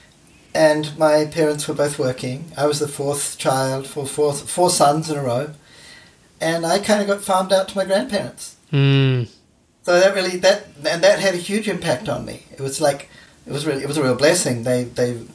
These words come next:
Speaker 1: uh, they doted on me. I was like, I was the center of their lives, and
Speaker 2: Right.
Speaker 1: I was, that suited me.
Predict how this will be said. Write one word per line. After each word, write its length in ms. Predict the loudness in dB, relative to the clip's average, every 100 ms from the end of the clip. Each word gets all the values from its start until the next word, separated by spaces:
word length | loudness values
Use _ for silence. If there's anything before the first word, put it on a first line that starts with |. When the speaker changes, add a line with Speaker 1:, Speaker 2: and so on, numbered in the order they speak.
| -6
Speaker 1:
uh, 120 | -4
they 180 | -2 0
doted 400 | 4 4 4 4
on 200 | 4 2
me. 120 | 0
I 120 | 0
was 180 | -2 -4
like, 240 | -6 -6 -16 -18 -18 -18 -6
I 80 | -4
was 160 | -4 -4
the 100 | -2
center 360 | 2 2 2
of 80 | 0
their 140 | 2
lives, 540 | 4 4 4 2 -2 -6
and 140 | -2
Speaker 2:
Right. 240 | 0 0 0
Speaker 1:
I 60 |
was, 240 | -4 -6 -14 _ -10
that 180 | -8 -2
suited 260 | -2 0
me. 240 | -2 -2